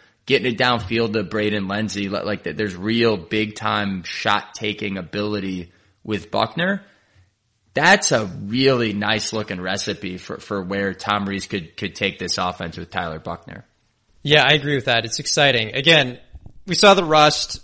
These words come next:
Speaker 2: but then as, as I mentioned before, we also saw the, the upside. And I think, I'll use, I think Caleb Williams, I think his completion percentage this year was sixty-six percent,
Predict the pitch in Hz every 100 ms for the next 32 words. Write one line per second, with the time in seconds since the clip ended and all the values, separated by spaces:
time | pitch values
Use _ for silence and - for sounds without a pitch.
0 | - 156 160 151 135 131 151 143 147 135
1 | 135 131 123 131 120 127 120 120 127 113
2 | 123 113 104 113 107 - 123 120 120 110
3 | 98 98 104 110 107 104 - _ _ _
4 | _ _ 135 135 165 156 - - _ -
5 | 180 180 160 156 202 202 220 180 120 156
6 | 143 127 120 165 - 143 - 127 120 110
7 | 110 107 117 107 104 101 113 107 104 101
8 | 98 120 - 110 - 113 - 107 110 131